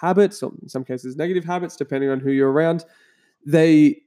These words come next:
help you be resilient in difficult times. There's a lot of studies that show that if you're surrounded by a good core group of friends, you're more resilient when life throws curveballs and challenges your way. They basically act as a buffer against the tough times and a,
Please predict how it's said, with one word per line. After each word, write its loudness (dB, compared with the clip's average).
help -2
you 0
be -2
resilient -2
in -10
difficult -10
times. -4
There's -4
a 0
lot 0
of -6
studies -2
that -8
show 0
that -2
if -8
you're 0
surrounded 0
by 2
a -2
good -2
core 2
group 0
of -2
friends, 0
you're 0
more 2
resilient 2
when -4
life -2
throws -2
curveballs 0
and -4
challenges -2
your 4
way. 0
They 4
basically -2
act -6
as -6
a -8
buffer 0
against -2
the -4
tough -6
times -2
and -2
a, 0